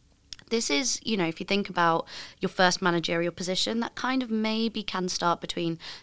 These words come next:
twenty to thirty years old, and the broken rung phenomenon is between twenty to forty-five. That's kind of the age bracket. And what happens is, if they're not promoted into those first-level managerial positions,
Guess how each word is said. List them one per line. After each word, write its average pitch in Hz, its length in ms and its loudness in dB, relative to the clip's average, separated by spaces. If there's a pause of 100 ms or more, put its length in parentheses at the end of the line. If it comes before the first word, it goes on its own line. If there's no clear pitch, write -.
twenty 175 320 0
to - 100 -6
thirty 185 380 -2
years 180 260 2
old, 175 540 4
and 165 320 0
the 170 80 -6
broken 196 360 0
rung 185 220 4
phenomenon 160 540 0
is 160 80 -6
between 160 400 -4 (320)
twenty 180 400 2
to 190 100 -4
forty-five. 208 800 -2
That's - 220 -2
kind 180 240 0
of 165 100 -6
the 165 140 -6
age 160 240 -4
bracket. - 480 -6 (640)
And 220 320 4
what 294 140 2
happens 240 380 4
is, 185 240 -2
if - 100 -8
they're 214 140 2
not 247 240 0
promoted 196 460 0
into 170 220 0
those 160 220 -2
first-level 160 560 0
managerial 160 500 -2
positions, 156 760 -4